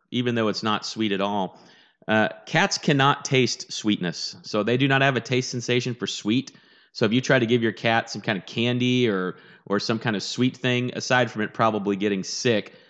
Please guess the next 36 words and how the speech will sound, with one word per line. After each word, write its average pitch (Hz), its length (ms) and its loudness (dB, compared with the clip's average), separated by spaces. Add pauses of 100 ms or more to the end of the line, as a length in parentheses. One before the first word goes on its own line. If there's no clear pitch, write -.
(160)
uh, - 120 -4
it 143 120 0
can't 143 340 2
taste - 520 -2
the 92 60 -14
sweetness 95 600 -4 (180)
anyhow. 90 480 -4 (640)
And 104 400 4 (120)
speaking 131 420 2
of 110 180 2
feeding 123 320 2
your 123 120 2
cat 120 320 0
stuff, 120 360 2 (480)
you 104 140 0
know, 104 60 2
you 104 100 4
always 113 180 4
see 127 120 2
on 104 140 4
T 110 240 -2
V 107 380 0
and, 95 140 -4
and 98 240 -8
in 98 160 -6
pop 110 320 -4
culture 101 340 -2
and 92 80 -2
history, 101 380 -2
like, 92 180 0 (380)
giving 107 200 2
cats 107 340 0
a - 20 -4
bowl 101 200 2
of 90 80 -2
milk. 113 340 2